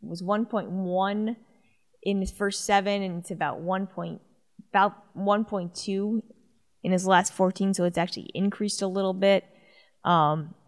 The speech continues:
so there hasn't been much difference there, uh, but, but the in-, I think it's, it is encouraging that he's not putting him out there for that second inning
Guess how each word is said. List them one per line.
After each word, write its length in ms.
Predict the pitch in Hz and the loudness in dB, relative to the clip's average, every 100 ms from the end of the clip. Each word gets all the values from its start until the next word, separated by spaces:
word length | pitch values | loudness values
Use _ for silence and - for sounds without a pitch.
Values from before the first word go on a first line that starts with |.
| _ - | _ -8
so 240 | - 185 | 0 0
there 200 | 190 190 | 2 2
hasn't 360 | 220 240 233 202 | 4 4 2 0
been 240 | 180 170 | -2 -4
much 320 | 175 175 - | -2 -4 -4
difference 480 | - 196 185 165 - - 175 | -6 -6 -6 -10 -10 -14 -10
there, 460 | 139 165 202 233 - _ _ _ _ _ _ - | -4 -2 -2 -2 -8 _ _ _ _ _ _ -6
uh, 300 | 160 147 147 - - | -4 -4 -6 -12 4
but, 280 | 190 170 - - _ _ _ _ _ _ _ _ _ _ - | 6 6 4 -10 _ _ _ _ _ _ _ _ _ _ -10
but 280 | 180 196 185 | 0 2 4
the 160 | 226 | 6
in-, 140 | 226 - | 6 8
I 100 | 214 | 4
think 240 | - 285 | 6 2
it's, 220 | 254 214 208 | 2 -2 -6
it 420 | 170 - 160 220 | -4 2 6 6
is 160 | 247 | 6
encouraging 600 | 233 208 202 190 185 175 | 2 -2 0 0 0 -4
that 60 | 170 | -2
he's 220 | 160 170 | -2 -2
not 240 | 180 160 - | 2 2 4
putting 260 | - 160 | 2 2
him 140 | 151 156 | -4 0
out 220 | 160 - | 0 0
there 100 | 143 | -6
for 180 | - 147 | -4 -6
that 220 | 139 - | -4 -2
second 380 | - 156 - 160 | -2 -2 -2 -4
inning 360 | 151 147 156 | -4 -6 -10